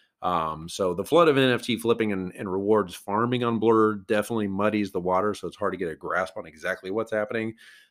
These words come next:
Uh, but the surging trading volume from the past week does not suggest that the market or the N F T market is growing by any means or onboarding scores of new collectors.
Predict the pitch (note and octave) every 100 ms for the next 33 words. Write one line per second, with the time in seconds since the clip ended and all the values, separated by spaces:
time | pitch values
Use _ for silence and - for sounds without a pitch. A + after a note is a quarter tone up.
0 | - F2+ F2 G#2 G#2+ - C3+ A#2+ A2 G2
1 | B2 A2+ G2+ F#2+ G2 F#2+ F2+ - A2 F#2+
2 | F#2+ F2+ F#2+ F2 F#2 F2 F2 F#2+ G2 -
3 | _ _ - - F#2+ E2 F#2 F#2+ - G2+
4 | G2 F#2+ - G2 - F#2+ E2+ F#2 F2+ -
5 | F#2+ F2+ E2+ D2+ - E2+ F#2+ A2+ A2 A2
6 | G#2+ G#2+ G#2+ G#2 E2+ E2+ F#2 F2+ E2+ E2+
7 | - E2+ F#2 F#2 E2+ E2+ E2 F2 F#2 G2+
8 | C3+ B2 A2